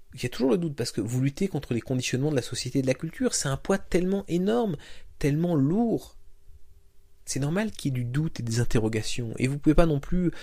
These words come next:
croire tout et n'importe quoi, euh, surtout, euh, dans notre époque de, de science et de, et de, et notre époque rationnelle. Mais vous avez la foi au fond de vous. Et bien évidemment, vous devez passer par un réapprentissage nécessaire.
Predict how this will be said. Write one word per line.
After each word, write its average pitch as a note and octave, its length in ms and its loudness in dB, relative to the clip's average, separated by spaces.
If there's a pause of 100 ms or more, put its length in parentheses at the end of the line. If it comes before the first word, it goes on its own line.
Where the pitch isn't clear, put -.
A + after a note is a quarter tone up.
(140)
croire - 320 0
tout F3 240 4
et - 20 4
n'importe B2 380 2
quoi, D3 420 8
euh, G#2 360 6
surtout, D3 480 0
euh, A2 180 2
dans A2 180 -4
notre A2+ 280 -2
époque C#3+ 280 2
de, G#2+ 120 0
de A2+ 180 -2
science G3+ 580 2
et B2 40 -4
de, A#2 200 -2
et A2 80 2
de, G#2+ 540 0 (340)
et B2 60 0
notre A#2 200 -2
époque A#2+ 200 -2
rationnelle. C#3 580 -2 (540)
Mais C3+ 380 2 (300)
vous A2+ 240 0
avez A2 420 2
la G#2 180 -2
foi - 260 0
au A2 80 4
fond C3 220 -4
de A#2+ 120 -2
vous. A2 140 -8 (920)
Et C#3 60 -2
bien D#3+ 160 10
évidemment, E3 380 4
vous G#3+ 80 2
devez C#3 160 4
passer C#3+ 260 0
par D#3 180 2
un C3 60 -2
réapprentissage C3+ 600 -2
nécessaire. D3 520 -2